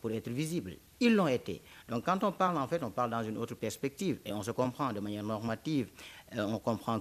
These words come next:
que on parle de la présence et de la visibilité de ces artistes-là sur le continent européen. Mais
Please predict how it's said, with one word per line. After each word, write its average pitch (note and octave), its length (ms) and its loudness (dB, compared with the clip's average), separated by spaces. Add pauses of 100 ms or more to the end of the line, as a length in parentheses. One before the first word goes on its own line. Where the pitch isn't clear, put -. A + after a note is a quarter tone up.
(120)
que D#3+ 200 6 (380)
on A2+ 120 -2
parle B2 300 2
de G#2+ 80 -2
la G#2+ 140 -2
présence C3 540 -2
et A2+ 40 -8
de G#2+ 80 -6
la G#2 160 0
visibilité A2+ 640 -2
de G2 80 -6
ces F#2+ 280 -4
artistes-là A2 760 -6
sur - 240 -6
le B2+ 140 2
continent G#2+ 680 -2
européen. F#2 460 -4 (340)
Mais C3+ 420 4